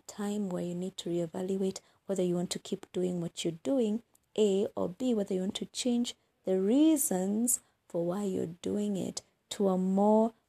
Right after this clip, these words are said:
permanent reason, a more sure, a more rock solid reason that will far outlive you.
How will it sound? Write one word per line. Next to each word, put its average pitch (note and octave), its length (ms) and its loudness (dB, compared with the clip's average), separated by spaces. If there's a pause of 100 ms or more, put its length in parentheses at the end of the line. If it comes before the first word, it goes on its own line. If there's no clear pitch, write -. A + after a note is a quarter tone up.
(120)
permanent A#3 840 0
reason, G3+ 400 -2
a F#3+ 60 -6
more G3 260 -2
sure, A#3 640 2 (300)
a F#3+ 80 -2
more G#3+ 240 2
rock G#3+ 360 0
solid G3+ 600 2
reason F3+ 560 0
that F3+ 140 -4
will F3 100 -2
far F#3+ 460 -4
outlive F3 580 -4
you. F3 280 -2